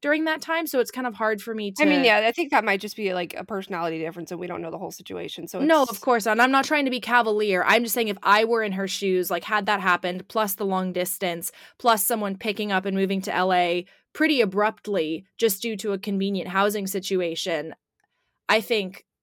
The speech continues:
Speaker 1: it might not be the time to move, um, at least not without more information about, like,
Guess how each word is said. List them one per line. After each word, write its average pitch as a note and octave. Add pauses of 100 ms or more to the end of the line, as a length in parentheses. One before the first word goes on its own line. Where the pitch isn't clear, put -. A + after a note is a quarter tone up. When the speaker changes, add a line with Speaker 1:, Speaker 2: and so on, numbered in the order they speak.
(400)
Speaker 1:
it -
might G3
not F#3+
be F3+
the F3+
time E3+
to F3
move, D3 (200)
um, E3
at G3
least F#3+
not G3
without F#3
more F#3+
information F3
about, D#3+
like, E3